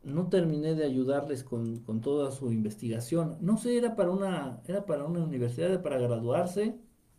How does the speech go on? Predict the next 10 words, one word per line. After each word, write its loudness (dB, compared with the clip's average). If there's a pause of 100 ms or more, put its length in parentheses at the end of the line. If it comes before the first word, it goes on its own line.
(720)
No -6
me -6
acuerdo -2
para -8
qué -8
era, -8 (180)
pero -8
era 0
muy 6
interesante. -2